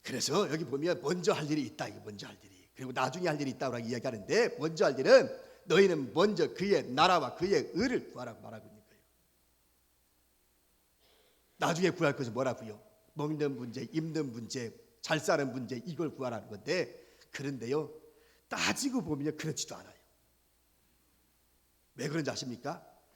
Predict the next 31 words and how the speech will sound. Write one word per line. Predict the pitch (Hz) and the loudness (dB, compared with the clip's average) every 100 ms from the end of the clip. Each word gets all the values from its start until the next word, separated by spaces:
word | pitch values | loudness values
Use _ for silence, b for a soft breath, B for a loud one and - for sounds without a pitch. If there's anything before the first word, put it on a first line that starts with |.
| b b | b b
정확하게 | - - 269 320 311 302 | -2 10 12 12 12 10
말하면요, | 240 247 226 233 247 135 - - | 8 8 6 6 6 4 -6 -10
먼저 | 160 262 285 269 | 2 4 6 2
구할 | - 208 262 | 6 8 8
것이 | 254 185 | 8 -2
있고 | 202 254 233 - | -4 -4 -4 -2
나중 | 180 202 262 202 | 4 4 2 2
구할 | 208 190 | 4 4
거 | 156 | 0
없습니다. | 147 139 107 - - _ _ _ _ _ _ _ _ _ _ _ _ _ - | -4 -6 -8 -12 -20 _ _ _ _ _ _ _ _ _ _ _ _ _ -4
우리는 | 202 247 175 - - | 0 2 0 -4 2
앞에 | 175 208 | 2 4
있는 | 254 233 | 4 6
내용을 | 202 233 226 | 6 6 2
보면 | 175 196 240 - - | 2 4 4 2 -2
먼저 | 160 220 254 226 | 2 4 2 4
구할 | 220 | 4
수 | 214 185 | 4 -4
있으니까 | 202 202 180 226 208 - | -6 -6 4 6 6 2
나중 | - 165 220 233 | 2 4 4 2
구할 | 202 202 | 2 2
게 | 170 | 0
있을 | - 294 | -4 -4
줄 | - 262 254 | -4 -2 0
아시지? | 156 170 - 285 - - - _ _ _ _ _ _ _ _ _ | 2 0 -2 -2 -2 -14 -20 _ _ _ _ _ _ _ _ _
근데 | - 170 | -10 -6
전혀요. | 180 - 185 233 - - - B B | -4 0 6 6 6 -8 -16 B B
먼저 | 147 214 262 277 | 2 4 6 4
구할 | - 277 294 | 10 12 12
것밖에 | 302 302 302 339 | 10 6 8 6
없어요. | - 156 | 4 -2